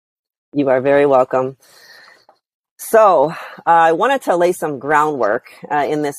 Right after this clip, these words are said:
first episode, and I really wanted to have you on the show for this first one, and I really appreciate your acceptance of the invitation.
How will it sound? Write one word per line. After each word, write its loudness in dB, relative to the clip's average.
first -4
episode, 0
and -6
I 2
really 2
wanted -4
to -6
have -2
you -4
on -6
the -8
show 0
for -6
this -6
first -6
one, -8
and -12
I -4
really -2
appreciate -4
your 0
acceptance -10
of -4
the -2
invitation. -4